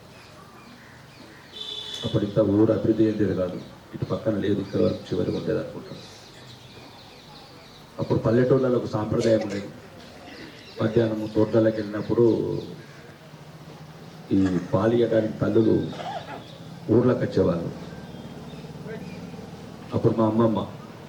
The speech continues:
మా అయ్య అక్కడ నన్ను ఏడిపించుకుంటా, ఏ-, ఆడిపించుకుంటా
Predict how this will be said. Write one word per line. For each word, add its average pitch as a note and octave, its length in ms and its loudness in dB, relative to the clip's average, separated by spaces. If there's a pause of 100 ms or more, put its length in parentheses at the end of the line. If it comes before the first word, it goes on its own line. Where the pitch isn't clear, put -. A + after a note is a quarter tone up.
(140)
మా G2 160 0
అయ్య G#2 180 4
అక్కడ G2 180 2 (280)
నన్ను F2+ 200 0 (160)
ఏడిపించుకుంటా, G2 540 2 (440)
ఏ-, - 140 2 (180)
ఆడిపించుకుంటా - 440 2